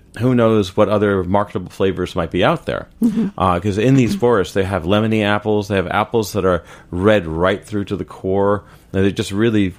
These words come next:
Speaker 1: wonderful, crazy combinations of things. Uh, and so I was reading about this, and I read that they're up there at Cornell.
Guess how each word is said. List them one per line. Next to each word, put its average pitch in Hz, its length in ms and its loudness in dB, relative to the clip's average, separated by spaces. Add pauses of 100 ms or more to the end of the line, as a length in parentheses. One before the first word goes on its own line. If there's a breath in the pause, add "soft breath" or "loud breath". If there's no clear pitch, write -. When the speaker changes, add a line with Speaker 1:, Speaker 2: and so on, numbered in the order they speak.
Speaker 1:
wonderful, 110 400 0
crazy 104 360 -2
combinations 95 680 -4
of 87 100 -8
things. 98 380 0 (440 loud breath)
Uh, 104 420 4 (360)
and 120 600 0
so 123 340 2
I 110 140 0
was 107 180 0
reading 151 260 2
about 117 200 -2
this, 101 260 0 (100)
and 101 320 2
I 98 140 2
read 123 300 0
that 104 100 -4
they're 98 240 -2
up 131 180 -2
there 104 320 2 (220)
at 95 160 -2
Cornell. 104 580 -2